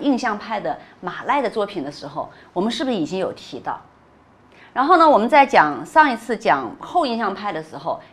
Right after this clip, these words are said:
其实塞尚的作品里头也有表现。等一会儿我们会看一下塞尚的作品。好，所以多试点并不是毕加索第一个提出来的。好，那么他说将不同的形象拼合起来，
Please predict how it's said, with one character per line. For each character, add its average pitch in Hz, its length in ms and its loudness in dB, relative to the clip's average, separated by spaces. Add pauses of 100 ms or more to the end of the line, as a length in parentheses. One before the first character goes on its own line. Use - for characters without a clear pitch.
其 - 160 -14
实 196 140 -12
塞 220 260 -2
尚 233 220 -4
的 165 80 -4
作 175 180 -4
品 156 240 -8
里 110 120 -8
头 - 260 -12 (300)
也 180 180 -2
有 196 140 4
表 165 200 -4
现。 - 260 -10 (360)
等 190 100 0
一 202 60 0
会 254 120 0
儿 240 40 4
我 185 40 2
们 147 80 -6
会 180 180 -6
看 233 260 -8
一 165 60 -6
下 156 160 -10
塞 170 240 -2
尚 165 160 -4
的 143 80 -10
作 143 180 -8
品。 - 220 -16 (560)
好， 220 180 6
所 311 120 2
以 320 100 4
多 359 200 4
试 392 160 0
点 254 280 2
并 277 280 2
不 180 200 -2
是 214 340 -2 (300)
毕 214 100 -2
加 185 180 0
索 160 140 -10 (120)
第 214 140 -10
一 214 60 -10
个 208 120 -8
提 - 220 -16
出 - 160 -18
来 87 200 -16
的。 - 100 -14 (680)
好， 233 200 6
那 320 120 8
么 349 320 6 (260)
他 349 120 4
说 359 100 6
将 392 220 8
不 392 120 0
同 262 180 2
的 262 100 0
形 226 260 -2
象 254 300 6 (300)
拼 330 320 2
合 151 240 0
起 - 260 -6
来， 107 200 -4